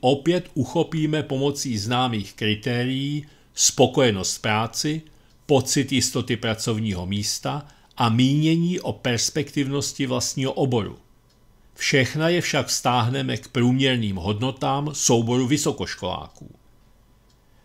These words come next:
Výsledky se zde nijak výrazně nemění oproti zjišťování subjektivního vnímání, které jsme provedli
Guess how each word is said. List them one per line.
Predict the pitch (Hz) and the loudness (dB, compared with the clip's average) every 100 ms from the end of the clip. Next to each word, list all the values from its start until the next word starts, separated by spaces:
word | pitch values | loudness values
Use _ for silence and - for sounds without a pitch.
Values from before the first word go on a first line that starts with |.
| _ - | _ 0
Výsledky | 127 156 - 208 208 - 101 | 2 4 6 6 6 0 0
se | - 131 | 2 0
zde | 107 127 120 | 2 2 4
nijak | 120 147 123 110 | 4 4 2 0
výrazně | 110 127 151 143 139 113 | 0 2 2 0 0 2
nemění | 110 117 120 120 123 147 170 - | 2 2 2 0 -2 -4 -6 -4
oproti | 110 147 139 139 | -2 2 0 0
zjišťování | 98 117 - - 139 135 135 143 | -2 -2 -2 0 0 0 -2 -2
subjektivního | 127 135 107 123 - 127 131 117 | 0 0 0 -2 0 0 0 -2
vnímání, | 90 98 98 104 104 107 113 139 | -4 -2 -2 0 0 -2 -2 -6
které | 139 - 127 139 | -6 -2 0 0
jsme | - 120 | 0 -4
provedli | 110 107 113 113 123 139 | 0 0 0 -2 -4 -6